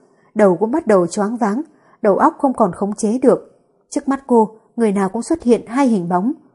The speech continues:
thật choáng váng. Tôi muốn đi toilet. Cô lảo đảo muốn đứng lên, cơ thể không kiềm chế được loạng quạng, giống như lúc nào cũng có thể ngã xuống. Đằng Cận Tư chuẩn bị đưa tay dìu cô,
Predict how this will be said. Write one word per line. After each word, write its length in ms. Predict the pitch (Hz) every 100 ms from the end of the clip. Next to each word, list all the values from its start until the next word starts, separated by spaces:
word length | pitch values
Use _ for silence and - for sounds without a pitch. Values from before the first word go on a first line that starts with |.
| _ -
thật 140 | 202 -
choáng 300 | 214 190 202
váng. 260 | 202 196 285 _ _ _ _ _ _ _ _ _ _ _ _ _ _ _ _ -
Tôi 300 | 226 220 202 - _ _ -
muốn 200 | 202 208
đi 120 | 254
toilet. 400 | 247 226 233 302 - _ _ _ _ _ _ _ _ _
Cô 140 | - 269
lảo 220 | 247 180
đảo 220 | 190 170
muốn 160 | 175 247
đứng 180 | 247 262
lên, 180 | 254 226 - _ -
cơ 120 | 294
thể 240 | 285 240
không 240 | 165 - 254
kiềm 180 | 240 170
chế 200 | - 226
được 260 | 254 - 190
loạng 220 | 208 -
quạng, 200 | - 208 190 _ _ _
giống 220 | - 190
như 200 | 220 226
lúc 240 | 214 294 220
nào 300 | 190 170 151 _
cũng 160 | 214 220
có 80 |
thể 220 | 285 240 156
ngã 240 | 175 226
xuống. 300 | - 208 190 277 _ _ _ _ _ _ _ _ _ _ _ -
Đằng 180 | 233
Cận 160 | 214 208
Tư 220 | 269 269 262
chuẩn 220 | 247 160
bị 160 | 196 214
đưa 140 | 247
tay 220 | 247 240 220
dìu 180 | 220 170
cô, 300 | - 220 214